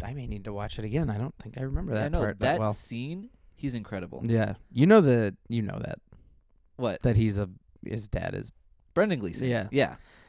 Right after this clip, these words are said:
Speaker 1: I felt really stupid when I found that. I was like, "Why is this Domhnall Gleeson everywhere? Like, what does he got going on?" Oh, his dad's famous actor, and
Speaker 2: Mm.
Speaker 1: he's pretty good. But,
Speaker 2: And
Speaker 1: like
Speaker 2: he was, he was in the Harry Potter movies.
Speaker 1: He
Speaker 2: He
Speaker 1: was.
Speaker 2: was
Speaker 1: He was one of the older Weasleys, right?
Speaker 2: Yeah. For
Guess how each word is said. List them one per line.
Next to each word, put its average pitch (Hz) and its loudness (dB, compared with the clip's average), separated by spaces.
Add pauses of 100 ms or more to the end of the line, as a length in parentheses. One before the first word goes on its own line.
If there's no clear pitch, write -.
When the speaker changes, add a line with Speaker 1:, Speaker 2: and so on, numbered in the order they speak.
(360)
Speaker 1:
I - -14
felt - -2
really 113 -6
stupid 120 -6
when 123 -6
I 120 -4
found 123 -4
that. 117 -4
I - -2
was 143 0
like, 131 0
"Why 151 0
is 330 -4
this 190 -6 (120)
Domhnall 165 -8
Gleeson 120 -14
everywhere? 101 -6
Like, 95 -12
what 165 -4
does 143 -8
he 156 -10
got 135 -6
going 117 -4
on?" 107 -6 (340)
Oh, 131 2
his 104 -4
dad's 101 -6 (160)
famous 98 -8
actor, 98 -6
and 107 -4
Speaker 2:
Mm. - -4
Speaker 1:
he's 101 -4
pretty 98 -12
good. 98 -8 (180)
But, - -2
Speaker 2:
And 156 0
Speaker 1:
like 170 0
Speaker 2:
he 208 2
was, 214 0
he 175 -2
was 208 0
in 151 -4
the 120 -2
Harry 110 -2
Potter 90 -4
movies. 82 -10
Speaker 1:
He 120 6
Speaker 2:
He 117 8
Speaker 1:
was. 120 6
Speaker 2:
was 95 -4
Speaker 1:
He 101 -2
was 95 -4
one 107 0
of 104 2
the - 0
older 107 -2
Weasleys, 107 -6
right? 117 -4
Speaker 2:
Yeah. 107 -6 (480)
For 98 -10